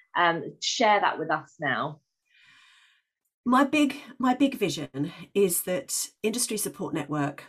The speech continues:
Speaker 2: will become a thing that everybody wants to be a part of,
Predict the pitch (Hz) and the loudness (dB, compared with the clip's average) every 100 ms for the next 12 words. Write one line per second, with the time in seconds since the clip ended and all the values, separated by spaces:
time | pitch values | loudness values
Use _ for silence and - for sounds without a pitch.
0 | - 180 196 196 196 202 - 180 165 143 | -12 0 4 4 2 -4 -8 -6 -4 -4
1 | - - 165 151 196 - _ - 147 - | -8 -4 0 0 -2 -12 _ -12 -10 -10
2 | - 208 196 208 214 202 185 180 156 185 | 0 0 0 -4 -4 -4 -4 -4 -4 -4
3 | 147 - - - 180 165 156 151 143 160 | -4 -6 -6 -6 -2 -2 -2 -4 -2 -2
4 | 147 170 147 143 - - - | -2 -2 -2 -2 -6 -8 -10